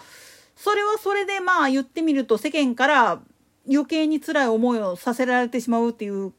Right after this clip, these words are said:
可能性があって、それでね、自分たちで方針転換していかなあかんかなっていうふうに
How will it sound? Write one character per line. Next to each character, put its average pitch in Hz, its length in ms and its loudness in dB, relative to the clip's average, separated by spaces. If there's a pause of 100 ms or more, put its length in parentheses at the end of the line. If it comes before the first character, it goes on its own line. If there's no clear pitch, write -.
可 277 160 -2
能 294 160 2
性 294 180 -2
が 285 120 -2
あ 277 40 0
っ 277 100 -8
て、 - 160 -6 (800)
そ 381 160 -6
れ 440 140 -2
で 440 80 -8
ね、 440 120 -10 (140)
自 285 160 -4
分 349 180 -6
た 269 120 -2
ち - 40 -20
で 294 200 -2
方 254 340 -4
針 285 140 -4
転 294 100 0
換 233 200 -2
し - 60 -14
て 254 80 0
い 240 80 -2
か 254 100 0
な 202 140 -2
あ 196 40 -6
か 220 120 -10
ん 208 60 -12
か - 100 -6
な 320 200 2
っ - 60 -12
て 277 80 -4
い 262 40 0
う 262 100 0
ふ 240 60 -4
う 254 80 -2
に 214 120 -6